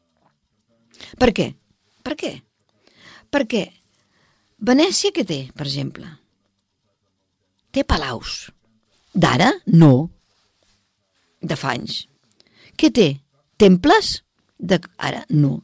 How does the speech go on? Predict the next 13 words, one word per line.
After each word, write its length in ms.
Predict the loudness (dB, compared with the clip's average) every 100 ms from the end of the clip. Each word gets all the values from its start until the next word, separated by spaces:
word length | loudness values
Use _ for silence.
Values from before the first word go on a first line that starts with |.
| _
De 80 | -20
fa 140 | -20
anys. 320 | -16 -16 -16 -20 _ _ _ _ _ _ -20 -20 -20 _
Canals? 600 | 6 8 6 4 -2 -8 _ _ -14
<laughs> 340 | -8 -2 -2
És 60 | -2
que 160 | -4
si 80 | 0
no, 80 | 2
no 80 | 0
existiria. 560 | -2 -4 0 0 0 -4 _ _ _ _
Canals. 540 | -2 0 -2 -6 -12 -14 _ _ _ _ _ _ _ -20 -20 -2
Ponts? 480 | 6 8 8 2 -4